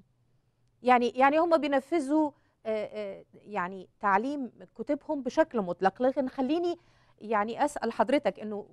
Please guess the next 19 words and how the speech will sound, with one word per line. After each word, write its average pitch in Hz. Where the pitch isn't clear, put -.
كان 262
هناك 285
بيان 262
أو 202
يعني 190
اتعرف 285
إنه 240
داعش 302
هيطلع 247
بيان 220
قريب. 233
أنا 240
ليه 302
بسأل 339
حضرتك 240
ع-، 180
أو 208
ب-، 202
بجيب 214